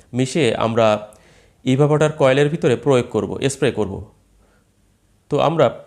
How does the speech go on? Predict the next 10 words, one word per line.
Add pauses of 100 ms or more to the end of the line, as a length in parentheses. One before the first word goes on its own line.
সিরিঞ্জ
ব্যবহার
করে
স্প্রে
করতে
পারি,
অথবা
এভাবে
যদি,
আহ,